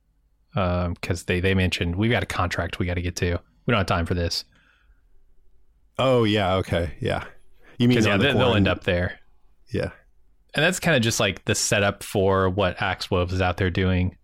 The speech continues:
Speaker 1: And then we
Speaker 2: Right.
Speaker 1: get, um, B-, Bo, Mando, Grogu, R five, uh, all flying to Plaisir fifteen, where Axe Wove's Mandalorian fleet is docked.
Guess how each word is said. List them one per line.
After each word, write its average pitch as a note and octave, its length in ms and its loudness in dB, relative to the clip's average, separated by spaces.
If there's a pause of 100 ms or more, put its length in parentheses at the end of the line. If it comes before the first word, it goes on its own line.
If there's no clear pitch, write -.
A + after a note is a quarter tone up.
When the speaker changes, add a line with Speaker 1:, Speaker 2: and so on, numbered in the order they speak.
(680)
Speaker 1:
And A2+ 100 0
then G2+ 80 2
we G2 120 2
Speaker 2:
Right. F#2 60 -2
Speaker 1:
get, F#2 300 -2
um, F#2 540 0 (880)
B-, D#3 160 0
Bo, C#3 720 4
Mando, A#2 680 4
Grogu, G2+ 720 2 (160)
R G#2 180 2
five, G2 640 0 (140)
uh, F#2+ 280 2
all G#2+ 220 2
flying G2+ 380 2
to - 180 -2
Plaisir F#2+ 420 -2
fifteen, G2+ 600 0
where F#2 400 0
Axe F#2+ 320 -4
Wove's F#2 240 0
Mandalorian F2+ 500 -2
fleet C#3 260 -2
is B2 120 0
docked. A2 460 -2